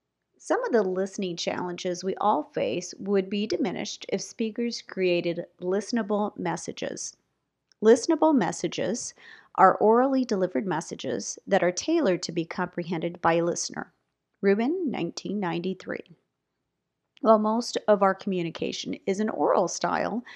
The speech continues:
meaning spoken and intended to be heard,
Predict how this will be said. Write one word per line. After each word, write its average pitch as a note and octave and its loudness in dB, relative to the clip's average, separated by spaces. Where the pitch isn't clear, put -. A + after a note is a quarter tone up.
meaning A#3+ 4
spoken A#3+ 4
and F#3 0
intended F#3 -2
to E3 -8
be E3 -2
heard, F#3+ -2